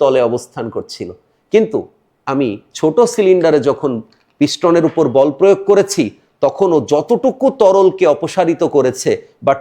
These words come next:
ঠেলে নিচে নিয়ে আসছে, ততটুক তরল যেহেতু সিস্টেমের বাইরে যেতে পারে নাই, তার অন্য জায়গায় আসার যেহেতু পথ বা সুযোগ রয়েছে, সে কিন্তু সেভাবেই এই বড় পিস্টনকে সরিয়ে সে কিন্তু সেখানে জায়গা দখল করেছে।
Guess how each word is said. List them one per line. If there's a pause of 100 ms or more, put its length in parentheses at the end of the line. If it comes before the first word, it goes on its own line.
ঠেলে (120)
নিচে
নিয়ে
আসছে, (380)
ততটুক (160)
তরল (180)
যেহেতু (100)
সিস্টেমের
বাইরে
যেতে (100)
পারে
নাই, (300)
তার (140)
অন্য (160)
জায়গায়
আসার (100)
যেহেতু (160)
পথ (440)
বা (120)
সুযোগ (140)
রয়েছে, (320)
সে (100)
কিন্তু (240)
সেভাবেই (360)
এই (100)
বড়
পিস্টনকে (140)
সরিয়ে (680)
সে
কিন্তু (100)
সেখানে (140)
জায়গা
দখল (100)
করেছে।